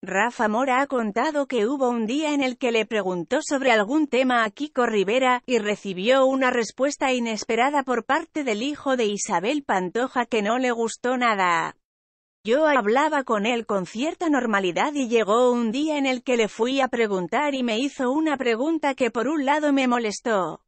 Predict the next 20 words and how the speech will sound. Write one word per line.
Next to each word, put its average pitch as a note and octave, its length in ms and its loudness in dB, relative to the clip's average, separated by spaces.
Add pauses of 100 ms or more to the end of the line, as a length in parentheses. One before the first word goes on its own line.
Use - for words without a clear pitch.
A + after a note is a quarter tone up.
(600)
Pero G#3 300 2
tras B3+ 240 -4
analizarla, F#3+ 800 -4
el G#3+ 200 2
colaborador G#3+ 720 2
incluso A#3+ 500 -2
llegó G3 420 0
a D4+ 160 2
empatizar A3+ 640 -2
con E4+ 160 -2
su D4+ 160 -4
amigo. G3 720 2 (680)
Bueno, F#3+ 600 0
es D#4+ 280 -2
que C#4+ 140 -2
es D4+ 180 -4
un C4 200 0
tema D4 300 2
muy D4 220 2
delicado. G3+ 840 -2